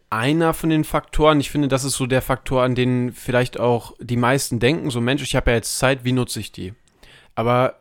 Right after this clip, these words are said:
wo ich gerade nochmal drüber nachgedacht habe, als du von den Menschen gesprochen hast, die jetzt auf Skype sind, weil die die sozialen Kontakte nicht loslassen können,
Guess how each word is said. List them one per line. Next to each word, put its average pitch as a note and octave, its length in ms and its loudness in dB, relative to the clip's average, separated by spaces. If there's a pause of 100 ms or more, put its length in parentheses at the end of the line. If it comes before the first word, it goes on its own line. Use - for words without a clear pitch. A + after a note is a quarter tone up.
wo C3 220 2
ich C#3+ 120 -2
gerade D#3 300 2
nochmal A#2+ 280 0
drüber A2 220 -4
nachgedacht A2 520 -4
habe, A2 120 -6
als A#2 120 -4
du B2+ 80 -8
von B2+ 140 -4
den A#2+ 120 -2
Menschen C3 340 -2
gesprochen B2+ 400 -2
hast, B2 220 -6
die B2 60 -8
jetzt A#2+ 260 -6
auf A2+ 320 -6
Skype - 460 -2
sind, C#3 180 -4
weil B2 140 -2
die A#2 100 -10
die A#2 100 -10
sozialen B2+ 520 0
Kontakte C#3 500 -4
nicht B2+ 240 -4
loslassen A2 560 0
können, A#2+ 380 -6